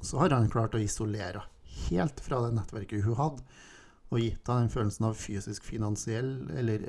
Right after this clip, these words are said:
emosjonell avhengighet, og han har manipulert henne til å gi han akkurat det han ønsker, seksuelt, emosjonelt og så videre, og så videre. Og,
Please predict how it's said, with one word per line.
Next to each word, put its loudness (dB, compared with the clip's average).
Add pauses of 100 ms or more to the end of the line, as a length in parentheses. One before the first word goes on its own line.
emosjonell 2
avhengighet, 2
og 2
han 4
har 2
manipulert 0
henne -10 (320)
til 0
å 0
gi -2 (100)
han -2 (340)
akkurat -4
det -2
han 2
ønsker, 0 (160)
seksuelt, -4
emosjonelt -2
og -8
så -6
videre, -2
og -12
så -10
videre. 2 (2250)
Og, 6